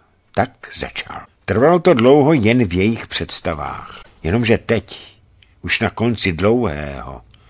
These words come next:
a nepřestajného utrpení celé plavby, když už na lodi nebylo živé duše, která by se neocitla na pokraji vyčerpání,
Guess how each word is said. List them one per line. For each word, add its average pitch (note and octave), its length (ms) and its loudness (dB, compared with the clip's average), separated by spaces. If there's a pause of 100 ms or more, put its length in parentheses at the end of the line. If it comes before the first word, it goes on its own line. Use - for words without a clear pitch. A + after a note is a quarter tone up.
(420)
a G2 120 -8
nepřestajného G#2+ 1200 -2
utrpení C#2 840 -8
celé G2+ 360 -4
plavby, D#2+ 580 -6 (400)
když - 220 -6
už - 320 -6 (320)
na F#2+ 180 0
lodi A2+ 280 2
nebylo G#2 720 0
živé G#2 460 -2
duše, F#2 400 -2
která G#2 380 -4
by G2+ 120 -4
se G#2+ 180 -4
neocitla A2 720 -4
na G#2+ 120 -2
pokraji G#2 360 -2
vyčerpání, D#2 880 -8